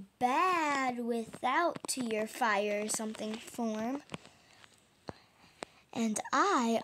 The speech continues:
almost won with my normal form, so I'm stronger than you. Want to test that? Leave.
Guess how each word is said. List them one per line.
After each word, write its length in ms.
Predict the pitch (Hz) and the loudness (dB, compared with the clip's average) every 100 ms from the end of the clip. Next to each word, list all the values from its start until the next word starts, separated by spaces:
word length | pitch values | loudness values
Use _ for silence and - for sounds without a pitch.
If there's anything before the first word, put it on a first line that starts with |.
| - - | 2 6
almost 840 | 339 381 415 392 359 330 285 - | 8 8 6 6 4 4 2 -2
won 720 | 226 220 269 269 226 214 208 | -2 2 4 4 0 -4 -4
with 380 | 214 214 214 - | -4 -4 -6 -8
my 180 | 226 220 | -6 -4
normal 480 | 226 240 240 - - | -2 -2 -2 -6 -12
form, 540 | - - 95 104 - | -14 -14 -12 -10 -4
so 300 | - - 240 | -2 -2 -4
I'm 160 | 240 262 | -4 -6
stronger 460 | - 269 254 233 220 | -6 -6 -4 -6 -8
than 100 | 190 | -12
you. 180 | 214 - _ _ _ _ _ - _ | -16 -20 _ _ _ _ _ -20 _
Want 180 | 302 381 | -4 -2
to 60 | 349 | -2
test 320 | 392 381 - | -2 -4 -4
that? 340 | 554 539 - - _ - - - _ _ - 240 | -6 -6 -14 -20 _ -20 -20 -20 _ _ -14 -8
Leave. 840 | 233 233 233 226 175 165 226 | -4 -2 -4 -6 -10 -16 -18